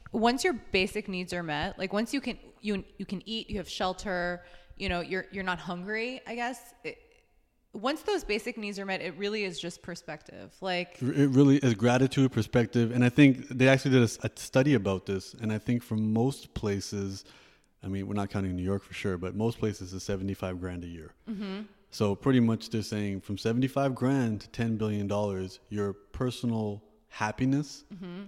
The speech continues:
Speaker 2: won't be impacted in the long term by
Speaker 1: Right,
Speaker 2: your earnings.
Speaker 1: by the money.
Speaker 2: Yeah.
Speaker 1: But it's true, yeah. In New York, if you make seventy-five grand, you're still living with a roommate.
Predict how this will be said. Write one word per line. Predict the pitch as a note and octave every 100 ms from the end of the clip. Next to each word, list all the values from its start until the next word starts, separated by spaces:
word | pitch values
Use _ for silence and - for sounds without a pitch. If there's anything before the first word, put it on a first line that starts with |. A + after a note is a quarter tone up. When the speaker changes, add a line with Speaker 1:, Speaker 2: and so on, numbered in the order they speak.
| G#3
Speaker 2:
won't | G#2+ G2+ G#2+ A2+ G2+ G2 A2
be | G#2+ G#2
impacted | G#2+ G#2+ - G2 - G2+
in | G#2
the | G2
long | F#2+ F#2+ G2
term | - G2+ F#2 F2+ F2+
by | G2
Speaker 1:
Right, | G3 D#3+ D3+
Speaker 2:
your |
earnings. | G3 F3 F3
Speaker 1:
by | E3
the | E3
money. | E3 D#3+ D#3 D#3+ F3 -
Speaker 2:
Yeah. | G2 F2+ E2 - -
Speaker 1:
But | -
it's | F#3+ -
true, | A3
yeah. | E3 D#3+ -
In | G3+
New | G#3+
York, | A3+ C4
if | B3
you | G3+
make | G3+
seventy-five | - F#3 F#3 D#3 D3+
grand, | D3+ C#3
you're | E3
still | D#3+
living | D#3 D3 D#3
with | C3+
a |
roommate. | D3 C#3 F2